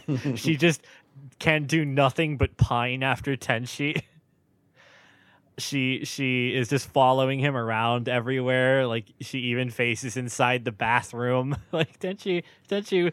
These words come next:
what if something happens, Tenchi?" <laughs> Like, "No, I can pee by myself, thank you."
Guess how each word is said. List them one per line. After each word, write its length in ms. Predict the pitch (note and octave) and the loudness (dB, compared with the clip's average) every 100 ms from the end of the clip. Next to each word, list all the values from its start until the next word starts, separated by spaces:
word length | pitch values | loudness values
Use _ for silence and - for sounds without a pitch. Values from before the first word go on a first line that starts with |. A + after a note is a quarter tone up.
| - - | -4 0
what 120 | G3+ | 0
if 80 | A3 | 2
something 280 | A3 A3 F#3 | 0 0 4
happens, 480 | A3+ A3 G3+ E3+ | 4 4 0 -6
Tenchi?" 560 | - F3+ F3 - G#3+ G#3+ | -4 -2 -2 0 2 2
<laughs> 40 | G3+ | 2
Like, 200 | F3 D3 | -2 -2
"No, 380 | C3+ F#3 G3+ | -2 4 6
I 120 | F3 F#3 | 6 2
can 140 | F3+ | -4
pee 260 | - G#3 G#3+ | -2 0 2
by 220 | G3+ G3 | 2 2
myself, 600 | F#3+ F#3+ G3+ G3 G3 - | 2 0 2 4 4 2
thank 320 | F#3 F#3+ F3+ | -4 -4 -2
you." 340 | F3+ F3+ F3+ | 2 6 6